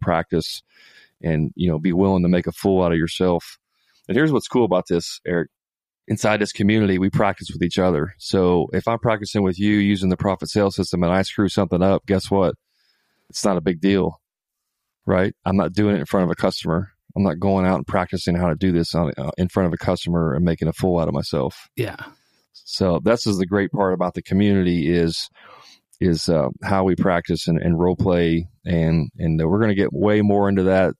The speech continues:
Speaker 1: on up and coming podcasts. But for today, that's all I'm gonna say about it.
Speaker 2: But let me, let me, let me tell you this. The three things that we talked about here, that, those are the foundation of the group.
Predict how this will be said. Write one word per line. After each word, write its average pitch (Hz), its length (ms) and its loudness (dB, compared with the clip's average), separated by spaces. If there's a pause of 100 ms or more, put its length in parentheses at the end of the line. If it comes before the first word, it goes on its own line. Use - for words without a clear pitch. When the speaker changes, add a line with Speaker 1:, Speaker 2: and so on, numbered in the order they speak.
(120)
Speaker 1:
on 87 320 0 (100)
up 95 180 -2
and 87 100 -2
coming 92 300 0
podcasts. 92 720 -2
But 87 200 -2
for - 160 -8
today, 90 440 0 (600)
that's - 180 -4
all 92 140 2
I'm 87 80 -2
gonna 85 140 0
say 87 220 0
about 78 240 0
it. - 100 -2 (540)
Speaker 2:
But 156 120 0
let 180 100 2
me, 233 100 0
let 165 160 0
me, 208 180 2 (120)
let 147 160 0
me 165 100 4
tell 156 240 0
you 147 120 4
this. 127 300 -2 (200)
The 139 100 -2
three 165 240 2
things 170 260 2
that 156 60 2
we 151 120 2
talked 156 320 -2
about 117 240 -2
here, 123 200 0
that, 143 200 2
those 160 180 0
are - 40 -2
the 196 80 -2
foundation 170 600 2
of 151 100 2
the 139 80 -2
group. 143 400 0